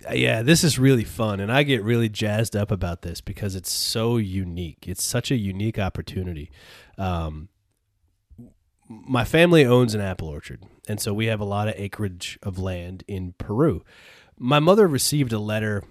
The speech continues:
I don't know, three or four years ago from some company out of the area. They wanted to give her an amount of money per year to hold,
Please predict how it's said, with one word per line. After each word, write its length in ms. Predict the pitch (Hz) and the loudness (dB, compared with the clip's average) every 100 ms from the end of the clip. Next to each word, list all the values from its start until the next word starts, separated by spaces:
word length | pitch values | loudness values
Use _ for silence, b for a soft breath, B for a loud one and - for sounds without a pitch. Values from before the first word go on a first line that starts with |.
| _ | _
I 80 | - | -14
don't 140 | 107 90 | -12 -10
know, 140 | 82 | -12
three 260 | - - 139 | -8 -2 -2
or 40 | |
four 240 | - 101 | 0 -4
years 280 | 90 85 82 | -2 -4 -8
ago 240 | 82 78 78 | -10 -10 -10
from 200 | - 95 | -10 -8
some 280 | - 127 | -4 -4
company 460 | 135 - 113 113 101 | -4 -6 -4 -2 -2
out 180 | 92 110 | -2 -2
of 60 | |
the 200 | 113 104 | 0 0
area. 400 | 98 104 104 104 | 0 0 2 2
They 140 | 101 98 | 0 0
wanted 380 | 92 101 113 107 | 0 0 0 -2
to 80 | 92 | -6
give 280 | 101 101 | -4 -4
her 200 | 101 101 | -4 -4
an 80 | 95 | -4
amount 280 | 90 101 143 | -6 -2 0
of 60 | 123 | 2
money 340 | 110 113 110 | 2 2 0
per 300 | 101 - 110 | -2 -2 -2
year 460 | 101 101 101 101 98 | -2 -4 -2 -4 -4
to 160 | - | -6
hold, 540 | 95 - 104 98 95 | -6 0 2 2 -2